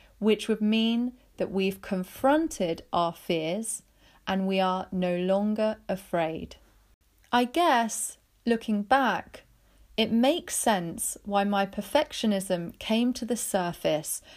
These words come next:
during this particular project. My YouTube videos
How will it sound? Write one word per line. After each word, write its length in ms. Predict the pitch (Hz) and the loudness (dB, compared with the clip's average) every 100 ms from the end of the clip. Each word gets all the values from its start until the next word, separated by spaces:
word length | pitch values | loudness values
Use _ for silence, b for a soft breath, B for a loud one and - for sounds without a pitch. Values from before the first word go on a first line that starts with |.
| B _ | B _
during 460 | - 202 202 196 196 | 0 2 2 0 -2
this 500 | 190 202 262 254 - - | 0 2 2 0 -10 -6
particular 720 | 226 - - - 190 175 175 - | -6 -4 -6 -4 -2 0 -2 -6
project. 800 | - 185 185 - - - - - - _ _ b b b b b b | -2 0 0 -2 -8 -10 -16 -18 -18 _ _ b b b b b b
My 320 | 214 240 294 | 4 6 6
YouTube 680 | 302 240 240 240 - 220 196 | 4 4 2 2 0 0 0
videos 560 | 190 185 175 170 175 | 0 2 2 0 -4